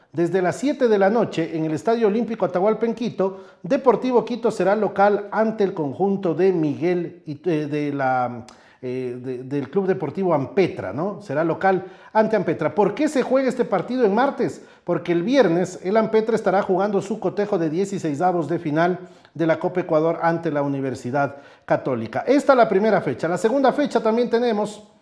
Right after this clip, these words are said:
y la vamos a repasar. El sábado veinticinco de junio, once y quince de la mañana en el Olímpico Atahualpa, Ampetra será local ante Espoli. El, eh, día domingo veintiséis, once y quince de la mañana también en el Estadio Guillermo Albornoz en Cayambe,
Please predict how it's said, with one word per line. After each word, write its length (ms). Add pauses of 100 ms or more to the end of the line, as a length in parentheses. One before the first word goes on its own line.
(320)
y 80
la 80
vamos 280
a 80
repasar. 800 (240)
El 140
sábado 320
veinticinco 580
de 80
junio, 300
once 160
y 60
quince 260
de 100
la 80
mañana 320
en 60
el 100
Olímpico 440
Atahualpa, 920
Ampetra 580
será 220
local 300
ante 240
Espoli. 500 (420)
El, 380
eh, 240
día 260
domingo 460
veintiséis, 680
once 360
y 60
quince 580 (260)
de 140
la 80
mañana 400
también 400
en 380
el 120
Estadio 320
Guillermo 380
Albornoz 420
en 80
Cayambe, 640